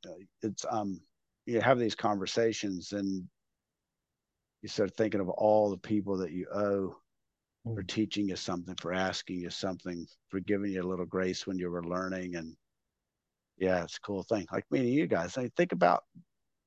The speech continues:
Speaker 1: just think about the richness of life around this topic that we get to experience and learn and teach each other.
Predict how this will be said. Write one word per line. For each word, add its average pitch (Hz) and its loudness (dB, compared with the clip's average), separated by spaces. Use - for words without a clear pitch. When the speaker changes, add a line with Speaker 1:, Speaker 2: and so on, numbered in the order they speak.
Speaker 1:
just 147 0
think 135 2
about 127 2
the 98 -2
richness 110 0
of 95 -4
life 101 4
around 95 2
this 87 -4
topic 98 6
that 80 -4
we 92 -2
get 95 0
to 98 -2
experience 98 0
and 90 -4
learn 107 2
and 113 -4
teach - -6
each 110 -4
other. 117 2